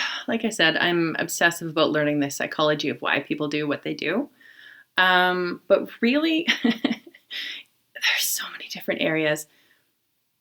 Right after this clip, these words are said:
One is a habit and one is a path. So the habit that I got into early that really rocked my world was the habit of doing tiny snippets every day. So I will listen to a ted Talk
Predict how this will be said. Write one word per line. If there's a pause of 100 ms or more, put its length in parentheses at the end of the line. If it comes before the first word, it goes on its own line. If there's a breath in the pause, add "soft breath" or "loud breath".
(180)
One
is
a
habit (100)
and
one
is (260)
a
path.
So (600)
the
habit
that
I
got
into
early
that
really
rocked
my
world (160)
was
the
habit
of
doing
tiny
snippets
every
day. (840)
So
I
will
listen
to
a
ted
Talk